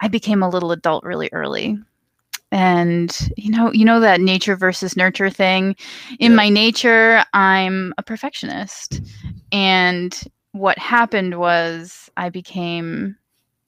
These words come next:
Speaker 1: the good kid and the healthy one and really sunk into that and got really perfect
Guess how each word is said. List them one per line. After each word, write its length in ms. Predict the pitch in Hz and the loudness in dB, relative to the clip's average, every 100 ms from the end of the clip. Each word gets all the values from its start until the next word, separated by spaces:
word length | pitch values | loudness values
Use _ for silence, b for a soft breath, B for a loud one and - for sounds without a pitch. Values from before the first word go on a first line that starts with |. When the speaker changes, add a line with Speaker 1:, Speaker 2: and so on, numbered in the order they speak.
| _ _ _ _ - | _ _ _ _ -12
Speaker 1:
the 100 | 180 | -8
good 280 | - 165 | -8 -8
kid 460 | - - 165 - 185 b b b b _ | -10 -10 -8 -8 -10 b b b b _
and 560 | 175 170 165 160 160 165 - - | 0 2 2 0 -2 -4 -10 -8
the 100 | 175 | -6
healthy 320 | 175 175 170 | -4 -4 -6
one 180 | 160 - | -6 -4
and 400 | - 190 196 175 | -4 -6 -8 -4
really 380 | 196 196 175 170 | 0 2 2 -2
sunk 360 | - 185 185 | -2 -2 0
into 240 | 180 175 170 | -2 -4 -4
that 220 | 160 - | -4 -4
and 140 | 175 | -4
got 180 | 175 160 | -2 -4
really 220 | - 160 | -2 -4
perfect 520 | 160 190 170 - - | -2 -2 0 -2 -6